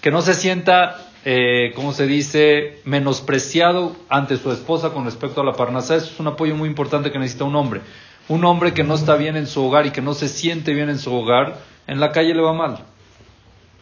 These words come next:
Es el apoyo muy importante que tiene que tener un hombre con respecto a que está, y eso es parte de la mujer, eso es toda una sociedad.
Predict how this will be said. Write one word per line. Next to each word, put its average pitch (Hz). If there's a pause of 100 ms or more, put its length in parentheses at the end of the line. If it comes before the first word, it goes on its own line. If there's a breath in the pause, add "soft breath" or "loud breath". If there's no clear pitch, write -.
(260)
Es 123
el 151
apoyo 156
muy 165
importante 160
que 127
tiene 123
que 117
tener 120
un 117
hombre 120 (220 loud breath)
con 127
respecto 131
a 120
que 123
está, - (120)
y 143
eso 156
es -
parte 147
de 147
la 151
mujer, 160
eso 160
es -
toda 208
una 208
sociedad. 196